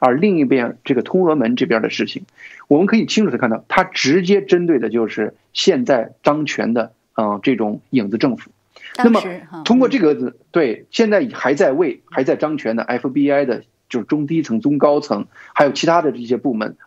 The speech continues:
Speaker 1: 包括现有的很多，就是前的，以前的政府官员。那么这个会帮着川普未来扫清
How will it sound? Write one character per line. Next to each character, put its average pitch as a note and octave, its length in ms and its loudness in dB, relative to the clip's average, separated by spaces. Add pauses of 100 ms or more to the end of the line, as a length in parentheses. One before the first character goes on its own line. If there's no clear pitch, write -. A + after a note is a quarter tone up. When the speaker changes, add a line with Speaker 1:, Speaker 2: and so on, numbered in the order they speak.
Speaker 1:
包 F#3 220 4
括 F#3 440 0
现 D3+ 320 -2
有 G#2+ 140 -6
的 A#2+ 100 -4
很 G#2+ 260 -6
多， A2+ 140 -2
就 A#2+ 140 -4
是 A2 60 -4
前 B2 240 -2
的， C#3 100 0
以 B2 100 -2
前 A#2 160 -2
的 B2 80 0
政 D3 180 2
府 B2 100 -12
官 C3+ 200 2
员。 A#2+ 200 -4 (280)
那 G#3+ 140 2
么 F#3 160 2 (280)
这 B3+ 240 4
个 A#2+ 220 -2
会 D#3+ 180 2
帮 D#3+ 340 0
着 C3 200 -2
川 D3+ 280 -4
普 - 180 -12
未 D3+ 140 2
来 A2+ 160 0
扫 G#2+ 360 -2
清 - 360 -4